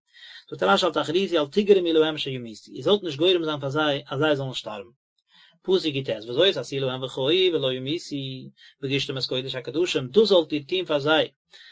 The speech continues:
אז זיי זאלן קענען לעבן, און נישט סתם לעבן, זאגט דער אבן עזרא, און טאקע מרח ימים זיין, זיי באקומען א שכר פון אויספאלגן דעס אריכות ימים. און, אויב נישט, אן ענש, פון מיתה פאר דער צייט,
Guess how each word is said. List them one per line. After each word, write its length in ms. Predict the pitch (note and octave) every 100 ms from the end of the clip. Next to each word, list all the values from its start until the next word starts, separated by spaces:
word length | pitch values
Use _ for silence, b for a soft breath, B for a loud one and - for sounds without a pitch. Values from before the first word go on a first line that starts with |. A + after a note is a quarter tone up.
| B
אז 120 | C3
זיי 220 | C3+ F3 D#3+
זאלן 160 | D3
קענען 280 | C#3 D#3+ C#3+
לעבן, 360 | D3 F#3 C#3 A2 _ -
און 80 | D3+
נישט 200 | F#3 -
סתם 240 | F3+ F3+
לעבן, 220 | E3+ D#3+
זאגט 140 | D3 C#3+
דער 160 | C#3+
אבן 120 | C#3 C#3
עזרא, 220 | C3+ C3
און 140 | C3
טאקע 240 | C3+ C3+ C#3+
מרח 300 | C#3 C#3 C#3
ימים 300 | F#3 G3 C#3
זיין, 260 | B2 G2+
זיי 120 | G#2
באקומען 280 | A#2 C3 E3+
א 80 | D3+
שכר 320 | - - G3 C#3 _ B B -
פון 160 | D3+
אויספאלגן 420 | F3+ - E3 D3+
דעס 240 | C#3 E3 C#3+
אריכות 360 | C#3+ D3 C3
ימים. 240 | C#3 C#3+ F#3 - _ _ b b b b b
און, 260 | - C#4 D3 - _ -
אויב 160 | D#3+
נישט, 500 | F3 G3+ D3 - - _ _ _ _ _ _ -
אן 100 | D#3
ענש, 500 | F3 F#3 G3 G#3 -
פון 160 | C#3
מיתה 280 | D3 F#3 E3
פאר 220 | - D#3+
דער 120 | D3+ C3+
צייט, 320 | C#3+ D3